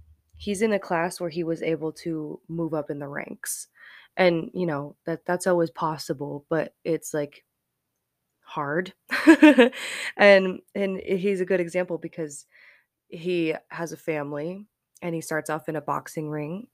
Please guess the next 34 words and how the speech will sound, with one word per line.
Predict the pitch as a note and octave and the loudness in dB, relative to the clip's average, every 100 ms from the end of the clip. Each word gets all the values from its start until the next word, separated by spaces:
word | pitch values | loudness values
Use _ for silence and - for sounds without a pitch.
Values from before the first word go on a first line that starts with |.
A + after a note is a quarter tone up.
| - | -8
and | D#3 D3 D3+ | -6 -6 -8
he | C#3+ D#3+ D#3 D#3 D3+ _ - - _ | -6 -6 -4 -6 -8 _ -20 -20 _
keeps | - G#3 G3 - - _ _ _ | -4 -4 -2 -8 -8 _ _ _
trying | - F#3+ F#3 | 4 4 4
to, | F3+ | -2
like, | D#3 C#3+ - - _ | -2 -2 -6 -16 _
push | - F#3 - | -4 -2 -2
the | - | -8
status | F3 F3 D#3+ D#3 | -4 0 0 -2
quo, | - F3 D#3+ D#3+ | -4 0 2 0
keeps | - E3+ - | -8 -12 -10
trying | - D#3+ | -6 -6
to | D3+ | -6
get | D3 F3 D#3+ | 0 0 0
out | - E3+ | 0 0
of | D#3 | 0
this | D#3+ D#3+ - - _ _ _ _ _ _ _ | -2 -4 -4 -14 _ _ _ _ _ _ _
kind | - E3+ | -8 -4
of | D#3 D3 - _ _ _ _ _ _ - | -4 -6 -12 _ _ _ _ _ _ -20
state | - - F3 - | -18 -4 -2 -2
of | D3+ | -8
life | D3+ E3 E3+ D3+ - _ - _ _ | -4 0 0 -4 -14 _ -20 _ _
to | - E3 | -6 -4
better | D3 D#3 - | -2 -4 -4
his | C#3 C#3 | -8 -10
family. | - G3 E3+ - - _ _ _ _ _ - | -4 -2 -2 -8 -12 _ _ _ _ _ -6
Um, | E3+ | -4
and | E3+ | -2
he | F3+ G3 | -2 -2
eventually | F#3+ G#3 G#3 G3+ | -2 -2 -4 -6
gets | G3 G#3 - | -4 -4 -6
to | - | -8
it. | - - _ _ _ - - - _ _ - | -8 -10 _ _ _ -20 -20 -20 _ _ 2
Um, | A3+ A#3 A3+ A#3 | 4 6 4 2